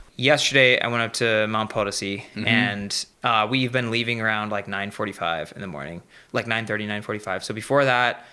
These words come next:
Speaker 1: I think I had, like, two pieces of toast with vegan butter and then eggs and cheese, and I probably had, like, a couple spoonfuls of peanut butter. That's probably it. Like, maybe some tea with, sometimes I have milk and stuff like that in my tea.
Speaker 2: Okay.
Speaker 1: So that was,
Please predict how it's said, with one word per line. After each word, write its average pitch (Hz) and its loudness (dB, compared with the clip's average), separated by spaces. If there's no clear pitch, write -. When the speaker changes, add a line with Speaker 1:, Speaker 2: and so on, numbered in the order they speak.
Speaker 1:
I - -12
think 131 -2
I 123 2
had, 120 0
like, 107 0
two 143 0
pieces 135 -4
of 120 -6
toast 123 2
with 117 -4
vegan 117 -2
butter 113 4
and 110 -6
then 107 -4
eggs 110 0
and 110 -6
cheese, 107 -2
and 104 -4
I 101 -4
probably 110 0
had, 107 -2
like, 101 -4
a 110 -16
couple 104 -8
spoonfuls 104 -6
of - -14
peanut 104 -6
butter. 107 -2
That's 269 2
probably 107 2
it. 165 2
Like, 127 2
maybe 123 0
some 113 -4
tea 107 -4
with, - -10
sometimes 107 -6
I 98 -4
have 92 -4
milk 85 -6
and 101 -14
stuff - -10
like 107 -10
that 107 -6
in 107 -12
my 92 -10
tea. 117 0
Speaker 2:
Okay. 110 -2
Speaker 1:
So 139 4
that 135 4
was, 156 0